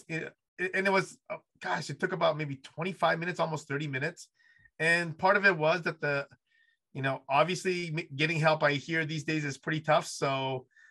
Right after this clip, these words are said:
there were portions where, like, um, you know, it was, uh, hard for me to explain to her what seemed to be an ob-, uh,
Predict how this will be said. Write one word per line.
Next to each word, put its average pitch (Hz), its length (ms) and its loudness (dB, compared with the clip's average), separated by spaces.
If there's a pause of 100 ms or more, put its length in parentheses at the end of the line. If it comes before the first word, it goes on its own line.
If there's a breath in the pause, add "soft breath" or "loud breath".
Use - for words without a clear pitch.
(140 soft breath)
there 143 120 4
were 151 140 4
portions 156 640 0
where, 131 560 2
like, 117 320 -2 (360)
um, 110 440 -6 (1500)
you 135 120 -8
know, 101 220 -6 (260)
it 139 100 -2
was, 131 360 -2
uh, 120 280 2 (680)
hard 170 340 2
for 165 100 -4
me 156 140 0
to 151 80 -2
explain 160 460 -2
to 151 120 -2
her 139 240 0
what 127 360 -4
seemed 147 180 -6
to 147 60 -8
be 139 120 -2
an 123 100 -2
ob-, 123 280 -2
uh, 127 120 0